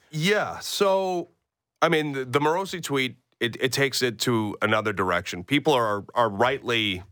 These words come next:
like, you know, Blair and Barker are coming on, on a, in an emergency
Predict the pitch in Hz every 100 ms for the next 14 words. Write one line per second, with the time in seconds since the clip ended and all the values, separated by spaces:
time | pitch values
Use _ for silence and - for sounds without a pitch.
0 | _ 117 120 123 _ - 120 82 92 147
1 | 165 143 147 147 131 120 - 110 95 143
2 | 123 127 123 113 113 _ 113 113 107 104
3 | - - 104 98 95 98 101 147 165 147
4 | 131 139 127 120